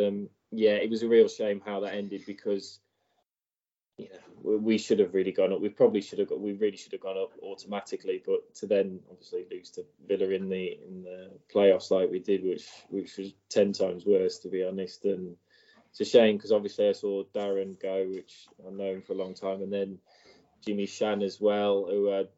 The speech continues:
I'd known for a long time as well, and got to the end of the season and he wasn't sure what's happening as well, which are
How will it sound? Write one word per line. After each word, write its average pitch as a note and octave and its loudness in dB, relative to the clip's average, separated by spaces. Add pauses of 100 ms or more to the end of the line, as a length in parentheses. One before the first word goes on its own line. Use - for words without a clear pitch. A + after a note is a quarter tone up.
(140)
I'd G2 -6
known G2 -8
for G2+ -8
a F#2+ -2
long F#2 -8
time F#2+ -8
as F2+ -12
well, G2 0
and F#2 -10 (140)
got - -4
to - -20
the G2 -4
end F#2+ -8
of F#2 -14
the - -18
season F#2+ -4
and F#2+ -10
he G2+ 0
wasn't G2 -2
sure F#2+ 4
what's F#2 -4
happening F#2+ -8
as F#2+ -6
well, G2 4
which - -4
are - -4